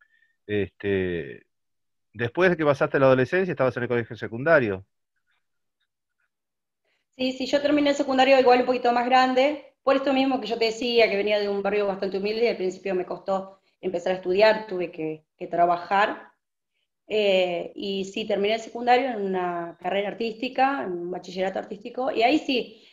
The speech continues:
Speaker 2: empecé a estudiar un poco más, eh, a hacer muchos seminarios y a capacitarme bastante.
Speaker 1: ¿Y a dónde te,
Speaker 2: Eh,
Speaker 1: a dónde ibas a estudiar?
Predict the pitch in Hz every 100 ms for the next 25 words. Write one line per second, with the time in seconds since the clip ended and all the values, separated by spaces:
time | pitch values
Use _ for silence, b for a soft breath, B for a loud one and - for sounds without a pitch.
0 | _ 208 208 214 233 240 233 220 226 214
1 | 208 190 175 175 - _ _ _ _ _
2 | - 175 170 165 165 190 185 190 202 240
3 | 226 214 233 247 240 233 226 226 226 -
4 | _ _ _ _ _ 190 180 170 175 175
5 | - 190 202 214 202 - 190 180 170 160
6 | 165 160 120 127 147 180 185 - 147 135
7 | 123 117 113 113 _ - 127 165 170 135
8 | 117 113 113 110 135